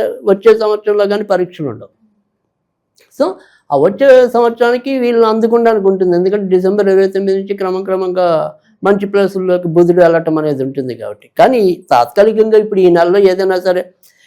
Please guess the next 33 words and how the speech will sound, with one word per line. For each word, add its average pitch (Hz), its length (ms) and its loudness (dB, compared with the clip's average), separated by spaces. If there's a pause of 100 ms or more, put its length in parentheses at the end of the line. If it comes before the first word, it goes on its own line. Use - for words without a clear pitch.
(160)
ఏమైనా 185 320 6
ఎంట్రన్స్ 190 440 2
టెస్టులు 180 340 -2
కానీ 175 280 0
ఇతరత్ర 175 440 -2
మనం 170 200 -4
వెళ్ళాల్సిన 165 580 0
పరీక్షలు 165 500 -2
కానీ 165 220 0
ఉండే 160 220 -2
విద్యార్థులు 175 600 2
ఎవరైతే 170 380 0
ఉంటారో 165 460 -6 (460)
వాళ్ళు 180 380 4
మాత్రమే 240 560 4 (380)
ఇంకా 240 200 2
కొద్దిగా 220 440 4
ఎక్కువ 247 320 2
కాన్సన్ట్రేషన్ 208 760 -2
పెట్టాలి. - 380 -6 (420)
కానీ 104 120 -6
మిగతా 196 360 2
వాళ్ళకి 226 360 -4 (100)
పర్వాలా, 214 340 0 (320)
ఇప్పుడు 175 300 0
ఈ 196 120 6
నెలలో 185 300 4
తాత్కాలికంగా 185 640 0
ఒక 175 140 -2
రెండు 165 200 0
మార్కులు 160 340 0
తగ్గినప్పటికీ 170 560 -4
కూడా 208 260 -4